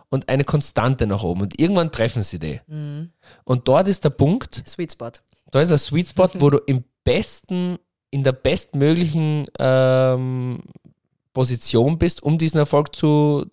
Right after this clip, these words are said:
Speaker 1: zu machen.
Speaker 2: Ja.
Speaker 1: Und da, da willst du hin.
Speaker 2: Ja.
Speaker 1: Da willst du hin. Und der Weg dorthin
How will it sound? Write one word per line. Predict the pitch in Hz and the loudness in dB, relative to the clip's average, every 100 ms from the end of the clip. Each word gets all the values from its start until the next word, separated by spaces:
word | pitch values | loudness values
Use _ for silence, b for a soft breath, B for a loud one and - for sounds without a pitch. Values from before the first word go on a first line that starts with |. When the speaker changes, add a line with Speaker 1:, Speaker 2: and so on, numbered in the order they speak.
| - | -8
Speaker 1:
zu | 143 | 0
machen. | 156 160 85 - - | 0 0 -6 -12 -18
Speaker 2:
Ja. | 147 143 _ _ _ _ _ _ | -14 -14 _ _ _ _ _ _
Speaker 1:
Und | - 135 131 | 0 2 4
da, | 123 147 | 4 4
da | - 139 147 | 4 2 4
willst | 147 - | 4 4
du | |
hin. | 131 190 123 _ _ - | 4 4 0 _ _ -18
Speaker 2:
Ja. | 147 143 _ _ _ | -18 -18 _ _ _
Speaker 1:
Da | 135 156 | 2 4
willst | 160 - | 4 4
du | |
hin. | 165 165 B B B | 4 4 B B B
Und | 135 | 2
der | 127 120 | 2 4
Weg | 151 196 - | 2 0 2
dorthin | 139 131 143 170 | 2 4 2 2